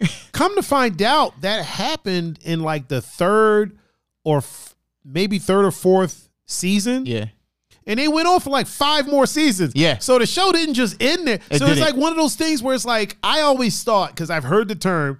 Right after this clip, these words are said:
Speaker 1: Mm-hmm.
Speaker 2: and I know where it came, where it came from.
Speaker 1: Yep.
Speaker 2: And I always thought, and, and they, they said, like, some of the later seasons were some of the highest rated seasons.
Speaker 1: Yeah.
Speaker 2: I always thought that fucking after he jumped the shark, like, the show, it was a wrap. But nah, they went on for five more seasons.
Speaker 1: Yeah.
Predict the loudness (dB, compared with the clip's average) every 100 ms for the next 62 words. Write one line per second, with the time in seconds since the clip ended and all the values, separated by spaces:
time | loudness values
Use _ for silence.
0 | -10 -10 -4 -2 0 2 2 2 0 -2
1 | -6 -4 -4 -4 -2 -2 -2 0 0 0
2 | -4 -6 -8 _ _ -4 -2 0 0 0
3 | -2 0 2 2 0 _ -4 -4 -4 -2
4 | 0 0 -2 -2 -2 -2 -2 -4 -4 -4
5 | -2 -2 -2 -4 -4 -4 -4 -6 -6 -6
6 | -6 -6 -4 -2 -4 -4 -4 -6 -6 -6
7 | -6 -2 0 -2 -4 _ -4 -2 -2 -2
8 | -4 -4 -4 -4 -4 -4 -4 -10 _ _
9 | _ -4 -4 -2 -2 -2 -6 -12 _ _
10 | _ _ _ _ _ -4 -4 -2 -2 0
11 | -2 -2 -4 -4 -8 -2 2 2 0 _
12 | _ _ -6 -4 -2 0 2 2 0 0
13 | -2 -2 -8 -6 -4 -2 -4 -6 -8 -10
14 | -10 -8 -6 -8 -4 -2 -2